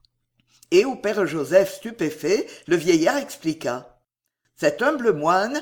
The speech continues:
que vous considériez, cet humble moine que vous considériez d'un air méprisant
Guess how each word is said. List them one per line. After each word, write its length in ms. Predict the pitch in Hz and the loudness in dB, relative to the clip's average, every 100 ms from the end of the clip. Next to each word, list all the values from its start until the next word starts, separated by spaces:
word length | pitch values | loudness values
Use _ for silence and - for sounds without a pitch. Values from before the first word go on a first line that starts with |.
| - - | -8 -4
que 80 | 165 | -2
vous 160 | 151 | -2
considériez, 1120 | 147 277 302 220 202 185 139 165 170 - _ _ _ _ _ _ _ _ _ _ _ _ _ _ | -4 -4 -2 0 0 -2 -4 -4 -4 -6 _ _ _ _ _ _ _ _ _ _ _ _ _ _
cet 260 | - 185 226 | 0 0 2
humble 280 | 285 262 | -2 0
moine 480 | 170 143 160 208 302 - - | 0 2 0 0 -4 -12 -2
que 80 | 185 | 0
vous 160 | 175 | 0
considériez 800 | 170 277 302 285 208 175 165 214 | -2 -4 -2 -2 -2 -2 -2 -2
d'un 180 | 147 147 | -2 -2
air 160 | 139 | -4
méprisant 680 | 160 220 - 151 131 185 262 | -4 -8 -4 -4 -2 -4 -6